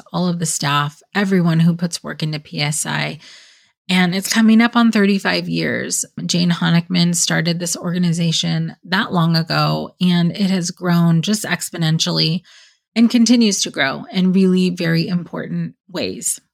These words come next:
And I'm so excited to be part of this next chapter, getting to work alongside the amazing executive director, Wendy Davis, and all of the amazing staff, as well as learning from Chris Rains, the current board chair, and working with the rest of the executive committee to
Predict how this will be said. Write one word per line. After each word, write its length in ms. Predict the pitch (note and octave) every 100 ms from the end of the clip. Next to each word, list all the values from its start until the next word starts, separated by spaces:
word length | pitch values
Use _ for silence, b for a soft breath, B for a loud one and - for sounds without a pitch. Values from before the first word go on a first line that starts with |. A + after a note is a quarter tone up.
| _ _
And 180 | G#3+ G#3+
I'm 140 | G#3+
so 220 | G#3 A3+
excited 400 | G#3+ A3 C#4 C4
to 60 | A#3
be 140 | A3+
part 220 | G#3+ G#3 -
of 100 | G3
this 180 | F#3+
next 260 | F#3 E3+ -
chapter, 540 | E3+ D3+ - - E3+ - -
getting 260 | A#3 A3+
to 100 | G#3+
work 200 | G3 F3+
alongside 480 | F#3 F3 F3+ F#3 F3
the 100 | E3+
amazing 560 | E3+ E3 E3+ E3+ E3 -
executive 540 | F#3 E3+ E3 E3 F3 E3+
director, 400 | E3 E3 - E3+
Wendy 320 | D3+ E3+ F#3+
Davis, 580 | E3 D3+ D#3 D#3+ - - -
and 100 | E3
all 240 | E3+ F3
of 120 | E3+
the 100 | F3+
amazing 400 | E3+ D#3+ D#3+ D#3+
staff, 600 | D3+ - C#3+ D3+ D3+ _ _ -
as 100 | G3+
well 220 | G3+ G3+
as 120 | G3
learning 360 | F#3 F3+ F#3+ F#3+
from 200 | G3+ F3+
Chris 280 | - F3+ -
Rains, 300 | A3 A3 G#3+
the 60 |
current 360 | - G3 E3+ E3+
board 240 | D3+ E3+
chair, 500 | - A3 G#3 G#3 G3 b b b b _
and 160 | F#3+ G3
working 260 | F#3 G#3
with 140 | G3 G3+
the 100 | F#3+
rest 300 | F#3 - F3+
of 100 | E3+
the 160 | F3
executive 540 | F3 E3+ E3 F3+ E3+ E3+
committee 600 | F3+ D3+ D#3 D#3+ E3 E3
to 560 | - F3 E3 D#3+ -